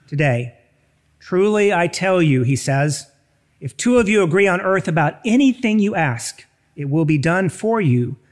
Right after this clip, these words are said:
by my Father in heaven." That first promise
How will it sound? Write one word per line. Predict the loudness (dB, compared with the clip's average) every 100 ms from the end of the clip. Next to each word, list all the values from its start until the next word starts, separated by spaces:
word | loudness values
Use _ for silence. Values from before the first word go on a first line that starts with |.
| _ -4
by | 0
my | 2 0
Father | 0 0 0 0
in | 0
heaven." | 2 2 0 -2 -6 _ _ _ _ _ _ _ _ _ _ _ _ _ _ _ _ -6
That | -6 -4
first | 0 0 0 -8
promise | -4 0 2 2 0 -4